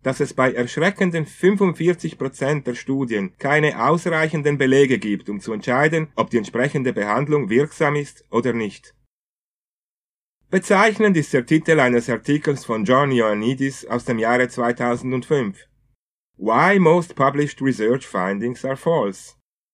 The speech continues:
Auf Deutsch, warum die meisten veröffentlichten Forschungsergebnisse falsch sind.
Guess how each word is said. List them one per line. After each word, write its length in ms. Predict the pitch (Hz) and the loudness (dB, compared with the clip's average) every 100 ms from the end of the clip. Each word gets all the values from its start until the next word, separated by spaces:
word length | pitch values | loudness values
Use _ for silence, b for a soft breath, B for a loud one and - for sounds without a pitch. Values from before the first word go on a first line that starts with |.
| _ _ _ | _ _ _
Auf 200 | - 117 | -6 -4
Deutsch, 440 | 101 101 147 - - | 2 2 2 -2 -6
warum 320 | 110 135 214 | 0 4 4
die 80 | 214 | 4
meisten 440 | 175 156 160 165 160 | 4 2 0 -4 -2
veröffentlichten 720 | 123 131 151 131 139 - 135 | 0 0 -2 -4 -4 -4 -6
Forschungsergebnisse 1080 | 101 113 - 123 120 127 101 113 120 120 120 | -2 -4 -4 -8 -4 -4 -2 0 -2 -6 -4
falsch 360 | 135 120 117 | 0 0 -2
sind. 380 | - 90 82 | -8 -10 -10